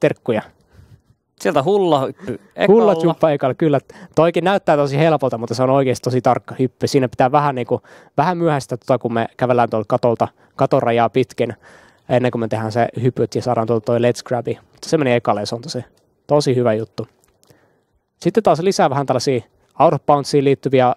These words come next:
Speaker 1: ää, skippejä. Nyt me halutaan taas päästä tonne avaimen luokse tuohon ja loppupuolelle, ja sitä kautta me kiivetään vähän täällä puun latvoissa.
Speaker 2: Joo.
Speaker 1: Oi, ikävästi tiputtiin nyt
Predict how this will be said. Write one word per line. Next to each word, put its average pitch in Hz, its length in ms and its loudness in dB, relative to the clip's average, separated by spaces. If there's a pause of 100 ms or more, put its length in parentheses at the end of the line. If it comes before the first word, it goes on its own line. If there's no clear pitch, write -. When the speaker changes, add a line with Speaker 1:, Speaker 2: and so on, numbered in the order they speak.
(120)
Speaker 1:
ää, 120 220 0 (220)
skippejä. 135 580 0 (140)
Nyt 143 120 -4
me 165 60 2
halutaan 143 260 0
taas 151 200 2
päästä - 300 -2
tonne 110 220 -6 (100)
avaimen 185 280 2
luokse 147 220 0
tuohon 135 220 -2
ja 131 100 0
loppupuolelle, 117 640 2 (460)
ja 120 80 -2
sitä - 120 -4
kautta 127 220 0
me 120 80 -4
kiivetään 131 360 2
vähän 113 160 -6
täällä 113 160 0
puun 120 280 -2
latvoissa. 117 560 -4 (360)
Speaker 2:
Joo. 147 100 0
Speaker 1:
Oi, 143 340 4 (480)
ikävästi 113 480 -2
tiputtiin - 460 -12
nyt - 300 -12